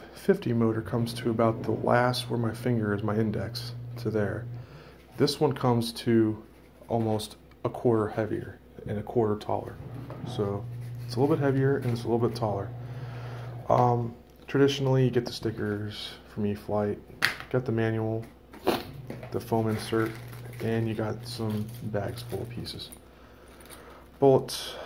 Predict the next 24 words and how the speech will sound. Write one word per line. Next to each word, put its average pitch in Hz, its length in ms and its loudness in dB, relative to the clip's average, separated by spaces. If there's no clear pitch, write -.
things 113 280 -2
like 110 200 -2
that. - 220 -4
Not, - 220 -10
nothing 117 180 -6
too - 140 -12
special. - 340 -6
So 104 240 0
um, 117 440 0
my 107 100 -2
helper 131 300 4
just 117 260 -2
kinda 117 180 2
walked 113 360 4
away. 110 360 2
I - 60 -8
was 107 100 -4
gonna 110 140 0
have 113 180 2
her 110 100 0
come 113 200 -4
back 107 220 -2
in 110 100 -4
here 104 260 -2